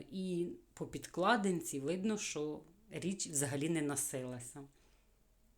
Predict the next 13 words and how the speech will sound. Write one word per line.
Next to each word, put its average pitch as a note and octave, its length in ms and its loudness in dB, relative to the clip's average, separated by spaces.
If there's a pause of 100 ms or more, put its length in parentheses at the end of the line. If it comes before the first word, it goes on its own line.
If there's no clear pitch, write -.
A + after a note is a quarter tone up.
(760)
Бренд D3+ 420 0
Невлок. F3 600 0 (800)
Ось A#3+ 300 4
іще B3 260 6
знайшла G3+ 560 4
таку A3 460 0
шубку, - 680 -4
вінтажну, D3+ 920 2 (160)
але E3+ 240 0
вона F#3 200 4
дуже A#3 340 2
добре D#3 380 0
виконана. D#3 840 0